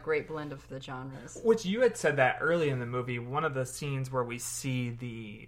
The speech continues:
Speaker 2: the ship, you were like, "It's so weird, like, seeing this sci-fi ship with this Native American."
Speaker 1: Mm-hmm.
Speaker 2: But, like, it works really well. I th-, I lo-, I
Speaker 1: Oh, it
Speaker 2: love
Speaker 1: did.
Speaker 2: that.
Speaker 1: It was,
Speaker 2: Yeah.
Speaker 1: it was, it, it was everything I needed.
Speaker 2: It was cool.
Speaker 1: And didn't know I needed.
Speaker 2: Like, w-,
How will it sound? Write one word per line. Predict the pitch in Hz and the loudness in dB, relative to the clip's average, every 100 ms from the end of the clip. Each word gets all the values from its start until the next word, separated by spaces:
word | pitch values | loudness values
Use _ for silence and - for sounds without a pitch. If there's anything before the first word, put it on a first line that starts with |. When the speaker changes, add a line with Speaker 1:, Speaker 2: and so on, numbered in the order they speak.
| - | -12
Speaker 2:
the | 123 | -8
ship, | - - 180 - | -4 0 0 0
you | - 160 | -6 0
were | 156 | 0
like, | 120 131 | 0 -4
"It's | 139 | -8
so | - 175 | -4 -2
weird, | 120 113 139 117 - - | -2 -4 -6 -6 -10 -10
like, | 120 | -10
seeing | - 147 127 113 | -8 -6 -6 -6
this | 110 | -8
sci-fi | - 131 120 - 113 | -2 2 2 2 -2
ship | 110 - 131 120 | -2 -4 -4 -2
with | 120 120 | -6 -6
this | 110 - | -10 -8
Native | 120 113 | -6 -6
American." | 110 113 - 208 | -8 -10 -10 -6
Speaker 1:
Mm-hmm. | 202 196 196 190 214 | -4 -2 -4 -4 4
Speaker 2:
But, | 156 147 | 6 6
like, | 135 | 2
it | 120 117 | -2 -4
works | 120 107 - - - | -6 -6 -10 -14 -12
really | 123 135 123 95 | -6 -4 -4 -6
well. | 110 104 - 123 - - | -8 -8 -8 -12 -14 -10
I | |
th-, | 123 - | -6 -4
I | 131 | -4
lo-, | 127 131 | 0 0
I | 233 | 2
Speaker 1:
Oh, | 151 | 0
it | |
Speaker 2:
love | 120 | -2
Speaker 1:
did. | 208 202 | -2 -4
Speaker 2:
that. | - | -4
Speaker 1:
It | 196 | -6
was, | 180 - - - | -4 -6 -8 -8
Speaker 2:
Yeah. | 214 | -8
Speaker 1:
it | |
was, | 190 - - - - - - | -8 -10 -16 -18 -20 -20 -8
it, | 214 220 - - - - | -8 -8 -12 -20 -16 -6
it | 220 | -6
was | 226 | -4
everything | 226 294 294 269 | -6 -6 -6 -6
I | 175 | -8
needed. | 170 277 214 110 | -6 -4 -4 0
Speaker 2:
It | 180 226 | 4 4
was | - | 2
cool. | 214 | 2
Speaker 1:
And | 214 | 4
didn't | 262 214 | 4 0
know | 226 277 | -2 -2
I | 208 | -4
needed. | 175 135 - - - | -6 -10 -14 -10 4
Speaker 2:
Like, | 160 - | 4 4
w-, | - | -6